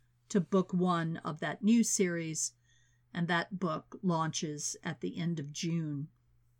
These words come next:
And for my birthday next week,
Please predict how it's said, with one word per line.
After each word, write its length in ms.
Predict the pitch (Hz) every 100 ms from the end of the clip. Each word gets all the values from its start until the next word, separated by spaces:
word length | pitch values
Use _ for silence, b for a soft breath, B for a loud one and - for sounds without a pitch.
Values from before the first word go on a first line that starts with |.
| _ _ _ _ _ _ _ _ _ _ _ _ _ _ _ _ _ _ _ _ _ _ _ _ 349 440
And 380 | 170 208 403 - _ _ _ _ _
for 380 | - - - 190
my 180 | 180
birthday 560 | 180 269 320 208 165 160
next 300 | 151 147 -
week, 400 | 165 180 277 -